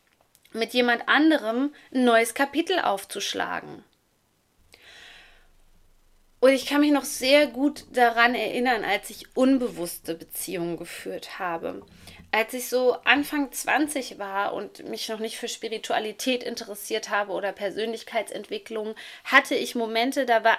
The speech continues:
da war ich wirklich voller Selbsthass, weil ich nicht verstanden habe, was mit mir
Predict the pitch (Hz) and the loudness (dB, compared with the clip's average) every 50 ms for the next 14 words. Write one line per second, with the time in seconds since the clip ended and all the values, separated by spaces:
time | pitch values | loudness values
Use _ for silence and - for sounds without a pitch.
0 | - - - - 240 226 240 240 233 - 247 - 233 233 269 - - 277 254 - | 0 -4 0 0 2 6 6 6 6 4 2 -2 -6 -6 -6 -6 -8 -10 -10 -10
1 | - - - - - - - - - - 311 320 330 330 311 277 - - - - | -14 -18 -20 -20 -18 -12 -8 -6 0 2 4 6 6 6 4 4 2 0 -6 -10
2 | 208 - 214 240 247 277 359 392 - - - - 240 240 247 - - 208 226 233 | -12 0 2 4 6 6 6 4 2 -4 -4 -2 -2 -2 -2 -4 -2 0 0 0
3 | 233 240 240 - 262 294 294 - - 302 330 - - - 330 440 494 494 - 285 | 0 -2 -2 -2 -2 -2 -2 -2 -4 -6 -6 -4 -2 -2 -2 -2 -4 -4 -4 -4
4 | 240 233 247 247 247 - - - 247 269 294 - - - - 240 247 262 277 269 | -2 -2 -2 -2 -4 -8 -2 0 0 0 0 -2 -8 -16 -12 -8 -6 -4 -4 -6
5 | _ _ _ _ _ 262 269 269 269 277 262 | _ _ _ _ _ -2 0 0 0 -2 -4